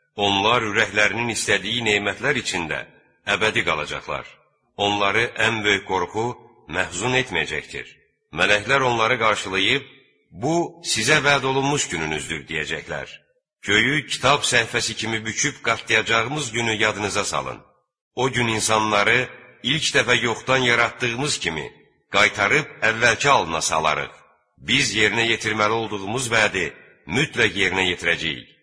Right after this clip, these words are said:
Biz kitabdan sonra Zəburda da torpağa yalnız mənim salih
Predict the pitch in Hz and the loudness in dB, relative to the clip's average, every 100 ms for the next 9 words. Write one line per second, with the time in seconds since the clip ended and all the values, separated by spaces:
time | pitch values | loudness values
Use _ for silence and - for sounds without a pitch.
0 | _ _ 71 101 160 139 - 127 120 110 | _ _ -6 0 0 0 2 2 2 2
1 | 156 139 113 98 90 82 113 110 113 160 | 2 2 2 2 2 2 2 2 0 0
2 | 101 67 - - - 101 101 104 110 135 | 0 -2 -6 -14 0 0 4 4 4 4
3 | 117 143 135 131 110 113 113 127 135 - | 4 4 4 2 0 2 2 2 2 4
4 | 120 139 | 4 4